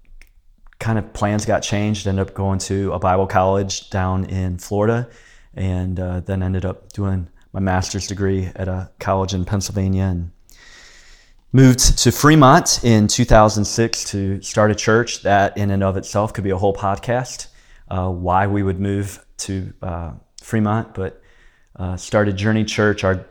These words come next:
our grand opening was March of two thousand seven, and,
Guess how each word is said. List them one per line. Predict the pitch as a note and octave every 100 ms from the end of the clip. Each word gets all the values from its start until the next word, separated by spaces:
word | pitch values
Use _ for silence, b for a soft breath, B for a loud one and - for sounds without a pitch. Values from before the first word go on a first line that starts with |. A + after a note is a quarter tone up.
| -
our | G2
grand | G#2 A2 A2
opening | G#2+ G2+ G#2 G2+
was | F#2 F#2 - -
March | G2+ G2+ G2+ G2 -
of | G2
two | -
thousand | G2+ G2 F#2+ F#2+
seven, | F2+ G2+ G#2 B2+ B2+
and, | - F#2 F#2+ G2 G2